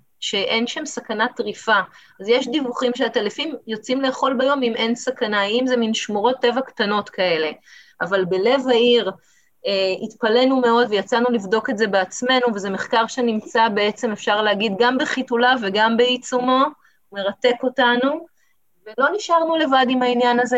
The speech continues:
פנינו לחברה להגנת הטבע, והקמנו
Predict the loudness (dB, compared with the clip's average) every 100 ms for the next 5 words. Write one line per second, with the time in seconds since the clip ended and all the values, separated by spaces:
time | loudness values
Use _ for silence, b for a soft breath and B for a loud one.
0 | -2 -2 0 0 -2 -2 0 2 0 -2
1 | -4 -4 -6 -2 0 2 2 2 0 b
2 | b _ -20 -16 -10 -10 -10 -10 -8 -8
3 | -8 -10 -12 -16 -20 -6 -4 -2 -4